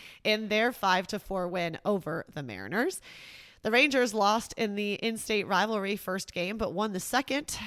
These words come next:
as that was Eovaldi's tenth win, which is only the second pitcher to get that in the American League so far this season. The Padres lost six in a row before finally beating the Reds twelve to five on Saturday.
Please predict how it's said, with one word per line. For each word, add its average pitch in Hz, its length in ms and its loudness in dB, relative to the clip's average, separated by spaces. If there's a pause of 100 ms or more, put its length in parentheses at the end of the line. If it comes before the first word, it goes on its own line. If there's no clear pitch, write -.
(120)
as 190 320 -2
that 196 260 2
was 196 300 -2
Eovaldi's 196 640 0
tenth 359 420 -2 (140)
win, 190 580 -2
which 208 220 -4
is 185 160 -4 (180)
only 247 560 -4
the 180 140 -4
second - 680 0 (360)
pitcher 220 280 2
to 190 80 -2
get 185 220 2
that 180 320 4
in 190 280 -2
the 180 120 -2
American 170 440 0
League 170 200 -4
so 156 200 -4
far 143 360 -2 (100)
this 135 360 -6
season. - 560 -6 (580)
The - 80 -4
Padres 220 480 6
lost 196 380 2
six - 400 0
in 208 80 0
a 196 40 0
row 180 220 6
before 196 300 0
finally 196 400 0
beating 185 260 0
the 165 80 0
Reds 190 520 4 (100)
twelve 175 360 2
to 160 120 -4
five 160 440 0
on 147 260 -4
Saturday. 139 680 -4